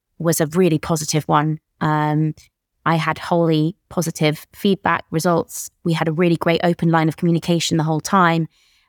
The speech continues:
We fed back exactly how I was feeling. And we'll come on to that later in terms of communication, 'cause I think that's really important. But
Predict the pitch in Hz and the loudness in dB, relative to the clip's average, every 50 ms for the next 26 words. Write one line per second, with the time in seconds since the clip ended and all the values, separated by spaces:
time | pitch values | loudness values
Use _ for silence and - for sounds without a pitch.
0 | _ _ _ _ - 175 170 - - 180 165 165 - 170 165 - - - 151 - | _ _ _ _ -2 -2 0 2 2 0 0 0 0 -2 -2 -2 -4 -6 -4 -2
1 | - 170 - - 185 165 170 156 151 151 156 - - - 226 208 190 180 170 165 | -2 -4 -2 -4 -4 -2 0 0 0 0 -2 -2 -2 -2 0 2 2 2 2 2
2 | 165 165 160 - _ _ _ _ _ _ - - 165 165 165 - - 180 170 175 | 0 -2 -4 -6 _ _ _ _ _ _ -4 -2 0 0 0 0 0 0 2 0
3 | 175 - - - 151 - 160 165 165 - - 160 151 151 - 175 156 151 - - | 0 0 -2 -4 -2 0 0 0 0 0 0 -2 -2 -2 0 -2 -2 -2 -2 -4
4 | - - 180 156 156 - - 190 165 - - 165 156 - 160 160 - 160 - 185 | -4 -2 0 0 0 0 -2 -2 -2 -2 -2 -4 -4 -4 -4 -4 -4 -2 -2 -2
5 | 160 - - - 165 160 156 156 160 - - 220 208 - - - - - - - | -2 -2 -2 -2 0 0 2 0 0 0 0 -2 -2 -2 -4 -6 -6 -6 -6 -4
6 | - - 175 170 - | 0 2 2 2 2